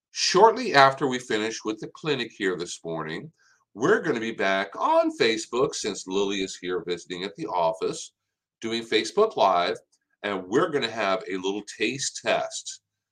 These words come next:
because this past weekend I was at the store and found yellow dragon fruit. And we just recently had a class on yellow dragon fruit where the participants got three plants to take home and plant.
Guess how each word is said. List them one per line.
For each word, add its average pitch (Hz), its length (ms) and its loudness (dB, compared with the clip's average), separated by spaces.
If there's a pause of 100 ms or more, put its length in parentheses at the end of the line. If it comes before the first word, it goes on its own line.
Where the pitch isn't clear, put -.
(180)
because 107 360 -6
this 92 100 -8
past - 340 -6
weekend 120 440 -2
I 87 80 2
was 90 160 -4
at - 80 -18
the - 40 -14
store 190 480 0
and 98 140 -8
found 90 380 -2 (380)
yellow 117 420 2
dragon 117 480 0
fruit. 87 340 -6 (680)
And 80 100 -12
we 87 100 -8
just 95 220 -8
recently 98 400 -4
had 147 440 0 (120)
a 95 120 -4
class 87 580 -2
on 85 180 -6
yellow 82 280 -2
dragon 76 380 -8 (100)
fruit 87 260 -6
where 85 140 -2
the 82 100 -6
participants 104 880 -6 (360)
got - 340 4
three 117 260 -4
plants 98 640 -6
to 110 80 -10
take 98 280 -2
home 90 160 0
and - 80 -6
plant. 143 320 -2